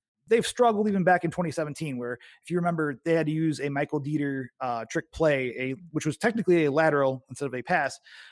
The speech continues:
uh, for a touchdown to, to really ice the game in a twenty-four ten win, uh, that year. So, uh, I agree with you there. Um, Alec, what else do you guys got going on? Uh, you already teased it with, uh, some basketball talk, but what's, what else is going on on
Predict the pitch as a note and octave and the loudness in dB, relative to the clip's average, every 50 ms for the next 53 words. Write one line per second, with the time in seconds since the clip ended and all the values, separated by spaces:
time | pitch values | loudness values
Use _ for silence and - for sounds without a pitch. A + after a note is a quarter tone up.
0 | - - C#3 C3+ B2+ B2 - C#3+ C#3 C3 - D#3 C#3 - - D3 C3+ B2+ A#2+ C3+ | -6 -2 0 0 0 0 0 -2 -2 0 -2 -4 -4 -2 -2 -2 -2 0 -2 -4
1 | B2+ A#2 - - B2 C#3 D#3 D#3 D3+ C#3+ - - C3+ C3+ B2+ - - C3 B2 B2+ | -4 -6 -8 -8 -6 -4 -2 -2 -2 -4 -4 -4 -4 -4 -6 -8 -10 -8 -6 -4
2 | C3 B2+ B2+ B2 A#2 - - C3+ C3+ B2 - C3 B2 - - C3 B2+ B2+ B2 B2+ | -4 -4 -4 -4 -2 -2 -2 -2 -2 -6 -6 -8 -8 -6 -8 -8 -6 -6 -6 -6
3 | B2+ B2 B2 - - - - - _ _ _ - B2 A#2+ A#2+ A#2 C3 C#3 C3+ - | -6 -6 -8 -12 -16 -20 -20 -20 _ _ _ -4 -2 -2 0 2 2 0 0 0
4 | A#2+ A2+ G#2 - - - E3 D#3 C3+ - - - - - - _ _ - D3 C3+ | -4 -8 -8 -8 0 2 2 2 2 0 -6 -16 -20 -20 -20 _ _ 0 0 0
5 | C3 B2+ - - _ _ C#3+ D#3 E3 D#3+ D3 E3+ F3 D#3+ - D#3 D3 D#3 D#3 D#3 | 0 -2 -6 -10 _ _ 2 2 2 4 4 4 4 4 4 2 2 2 2 4
6 | D#3 D#3 D3+ - - C#3+ C#3+ C3+ C3 B2+ B2+ B2+ C3 C3 _ _ - F#3+ G3 - | 2 0 -2 -4 -4 -2 0 0 0 -2 -2 -6 -8 -14 _ _ 2 4 4 4
7 | - G#3 A3+ A#3+ A#3+ - G#3+ G3 G#3 G#3 G#3 F3 D#3+ G3+ F#3 D3 F#3+ G3 G3 F#3 | 4 4 2 2 2 0 0 2 4 4 4 4 2 0 0 2 2 4 4 4
8 | F#3+ F#3+ F#3+ F#3 F3 E3+ - D#3+ D#3+ D#3 C3 C#3 E3 F#3 A#3 A#3+ F#3 D3+ - - | 4 2 2 0 -2 -4 -6 -6 -6 -4 -4 -2 2 2 2 2 2 -2 -6 -8
9 | - G3 G#3 A3 F#3 D#3+ F3+ F3 - _ - D#3 D#3 D3+ - _ - D3+ C#3+ C3+ | -4 -2 -2 -2 0 0 0 0 -2 _ -4 -4 -4 -4 -6 _ -6 -4 -2 -2
10 | C3+ C3 C3 C3 - C3 - - D3 C#3 D#3 D#3+ F3+ F3 - - E3 E3+ D#3 D3+ | -4 -4 -6 -10 -12 -14 -10 -10 -4 -2 0 0 0 -2 -2 -2 0 2 2 2
11 | - - D3 C#3+ C#3 C#3 - - D3 D3 F3 G3 - - - F3+ F#3+ G#3+ G3 D#3+ | 0 0 0 0 0 -2 -4 -6 -4 -4 -4 -4 -4 -4 -2 0 2 2 2 2
12 | E3 F3+ F#3 F3+ F3 E3+ E3 D#3 D3+ D3+ | 0 0 2 2 2 2 0 0 -2 -4